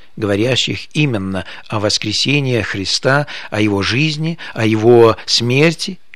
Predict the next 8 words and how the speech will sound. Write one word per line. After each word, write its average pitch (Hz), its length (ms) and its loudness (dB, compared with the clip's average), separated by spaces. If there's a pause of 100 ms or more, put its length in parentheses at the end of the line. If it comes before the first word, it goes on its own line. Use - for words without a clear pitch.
(600)
о 113 100 -2
его 113 200 6
первом 120 400 4
пришествии, 165 600 -2
о 87 100 -2
его 101 220 4
втором 143 400 6
пришествии. 190 680 -6